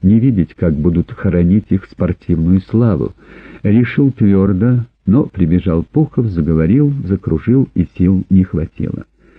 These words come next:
Исаков вытянул ноги, опустил руки, широко открытыми глазами смотрел сквозь канаты.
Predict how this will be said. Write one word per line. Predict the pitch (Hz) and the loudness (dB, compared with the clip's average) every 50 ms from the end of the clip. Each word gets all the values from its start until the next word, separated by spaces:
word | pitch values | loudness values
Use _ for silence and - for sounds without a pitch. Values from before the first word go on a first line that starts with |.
| - - - - - - - - - _ | -20 -20 -20 -20 -20 -20 -20 -20 -8 _
Исаков | - 139 135 - 175 175 175 - 156 131 | -2 -2 0 0 0 0 2 2 2 2
вытянул | 135 143 - - 143 135 131 127 123 - - | 2 2 2 2 2 2 4 4 2 2 2
ноги, | 117 107 104 107 113 113 110 98 107 107 | 2 4 4 4 4 2 2 2 2 0
опустил | - - 101 - 107 101 - _ - 104 95 90 92 | 0 0 -2 0 -2 -2 -2 _ -2 0 2 2 4
руки, | 90 107 127 120 - 117 | 2 2 0 0 -2 -4
широко | 107 - - 95 87 87 - - 104 98 | -4 -2 0 0 0 0 -2 -2 -2 -2
открытыми | 95 - - - 90 92 - - 85 85 80 | -2 -2 -2 -2 -2 -2 0 0 -2 0 0
глазами | - 87 85 80 82 101 104 101 98 | 2 0 0 0 0 0 0 2 0
смотрел | 95 - - 85 82 - - 90 87 101 113 117 120 - - - - | 0 -2 -2 -2 -2 -2 0 0 0 2 2 0 0 -2 -4 -10 -20
сквозь | - - - 92 78 87 92 92 - | -12 -6 -4 -2 0 0 -2 -2 -6
канаты. | - - 98 85 76 73 71 71 - - - - | -6 -4 -2 -2 -2 -2 -4 -6 -8 -10 -12 -12